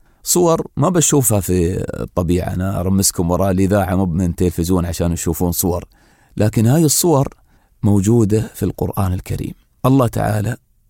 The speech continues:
صور لنا صورة لا إله إلا الله، صورة الإيمان،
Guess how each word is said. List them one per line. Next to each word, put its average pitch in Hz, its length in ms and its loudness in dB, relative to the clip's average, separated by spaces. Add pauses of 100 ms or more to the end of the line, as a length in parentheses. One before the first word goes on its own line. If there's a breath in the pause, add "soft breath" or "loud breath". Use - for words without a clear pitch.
(140)
صور 110 460 2
لنا 98 260 2 (840)
صورة 165 560 2 (280)
لا 104 240 2
إله 87 320 -2
إلا - 280 -6
الله، - 280 -14 (320)
صورة 185 520 2 (200)
الإيمان، 104 600 2